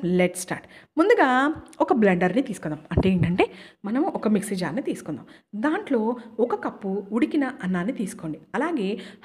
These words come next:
హాఫ్ కప్పు గోధుమ పిండి కానీ మైదా పిండిని కానీ తీసుకోండి. అలాగే ఒక కప్పు బియ్యం పిండిని తీసుకోండి. అలాగే ఒక అర కప్పు మీకు పెరుగు ఉంటుంది కదా, పెరుగుని తీసుకోండి.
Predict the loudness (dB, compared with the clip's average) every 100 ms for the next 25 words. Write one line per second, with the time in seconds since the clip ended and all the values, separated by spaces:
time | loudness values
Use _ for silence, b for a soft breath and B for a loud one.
0 | 0 0 -2 -8 -4 -6 0 2 2 0
1 | -4 -2 -4 -4 -6 -10 -4 0 0 -2
2 | -4 -4 -6 -8 -10 -12 -14 -16 B B
3 | B -2 0 0 0 -2 -2 -4 -2 -2
4 | -2 -2 -2 -4 -4 -8 -8 -10 -10 B
5 | B B -6 -4 -6 -6 -4 -6 -8 -6
6 | -2 -4 -2 -4 -4 0 2 2 -2 -14
7 | -20 _ _ _ _ _ _ -4 -4 -2
8 | -4 -4 B B _ _ _ _ 4 4
9 | 2 2 0 -2 -6 -12 -20 _ -10 -8
10 | -8 -10 -16 -16 -20